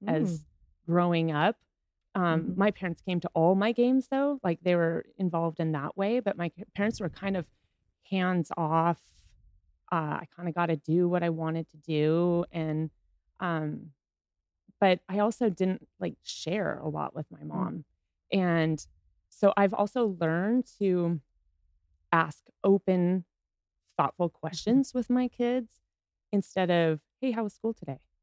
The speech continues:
Speaker 1: And instead of asking that question, I'm like, "What was the hardest problem on your biology test today?"
Speaker 2: Mm.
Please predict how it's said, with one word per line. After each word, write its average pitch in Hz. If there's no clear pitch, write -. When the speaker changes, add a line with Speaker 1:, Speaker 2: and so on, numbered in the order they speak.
Speaker 1:
And 170
instead 185
of 175
asking 175
that 165
question, 170
I'm 165
like, 170
"What 175
was 214
the 190
hardest 165
problem 151
on 160
your 143
biology 147
test -
today?" 147
Speaker 2:
Mm. 139